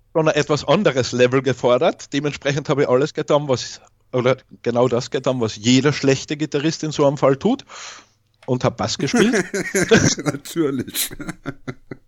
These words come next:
Speaker 2: Es, es ist ja eigentlich Bassismus, ne?
Speaker 1: Ja, aber was, was soll man sagen? Jede Band hat vier Musiker und einen Bassisten.
Speaker 2: Ja, ja,
Speaker 1: Das
Speaker 2: genau. <laughs> Aber ich hab, äh, du, du hattest mir ja auf YouTube, es gibt ja ein einziges Stück von euch auf YouTube.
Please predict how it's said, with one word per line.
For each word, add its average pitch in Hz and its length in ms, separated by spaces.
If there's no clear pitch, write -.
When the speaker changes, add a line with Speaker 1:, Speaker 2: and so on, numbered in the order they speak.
Speaker 2:
Es, 233 1000
es 190 160
ist 220 140
ja 165 120
eigentlich 175 360
Bassismus, 139 680
ne? 131 180
Speaker 1:
Ja, 220 80
aber 190 140
was, 190 240
was 180 160
soll 190 140
man 180 140
sagen? 165 340
Jede 151 300
Band 156 300
hat 156 120
vier 165 180
Musiker 160 400
und 131 120
einen 123 100
Bassisten. 123 460
Speaker 2:
Ja, 131 100
ja, 143 120
Speaker 1:
Das 139 120
Speaker 2:
genau. 120 240
<laughs> 220 1120
Aber 156 140
ich 160 100
hab, 196 200
äh, 165 240
du, 135 240
du 139 160
hattest 170 240
mir 156 80
ja 151 80
auf 135 160
YouTube, 160 340
es 123 160
gibt - 160
ja - 200
ein 151 260
einziges 175 400
Stück - 260
von 117 200
euch 101 320
auf 120 200
YouTube. 151 520